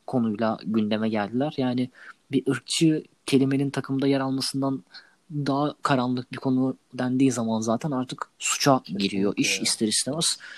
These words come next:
Speaker 1: Hakikaten
Speaker 2: Evet.
Speaker 1: de öyle bir durum söz konusu maalesef.
Speaker 2: Biraz
Speaker 1: Ee,
Speaker 2: derinleşmeden abi bununla ilgili şakamı da yapayım hazır hocam haberi yaparken.
Speaker 1: <laughs> Evet.
Speaker 2: Hani şu an, e, takımın adı mesela haberlerde hani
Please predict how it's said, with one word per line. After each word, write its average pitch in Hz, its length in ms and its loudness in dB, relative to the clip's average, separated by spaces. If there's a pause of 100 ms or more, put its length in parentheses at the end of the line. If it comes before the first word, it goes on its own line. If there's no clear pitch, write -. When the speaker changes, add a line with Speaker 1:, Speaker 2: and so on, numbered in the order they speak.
(260)
Speaker 1:
Hakikaten 127 400 0
Speaker 2:
Evet. 139 100 0
Speaker 1:
de 143 40 6
öyle 123 180 2
bir 127 60 -2
durum 123 180 0
söz 104 200 -8
konusu 95 340 -6
maalesef. 95 340 -4 (600)
Speaker 2:
Biraz 135 220 2
Speaker 1:
Ee, - 60 -6
Speaker 2:
derinleşmeden 139 560 2
abi 127 200 0
bununla 127 200 -2
ilgili 123 240 -4 (220)
şakamı 139 480 2
da 139 80 10
yapayım 123 380 2
hazır 123 320 -2
hocam 123 220 4 (100)
haberi 131 340 4
yaparken. 175 580 6
Speaker 1:
<laughs> - 20 2
Evet. - 220 -2 (520)
Speaker 2:
Hani 147 280 -4 (180)
şu - 280 4
an, 143 220 6 (340)
e, 127 40 0 (1900)
takımın 180 400 4
adı 175 400 6
mesela 135 300 2
haberlerde 139 600 4
hani 131 400 -2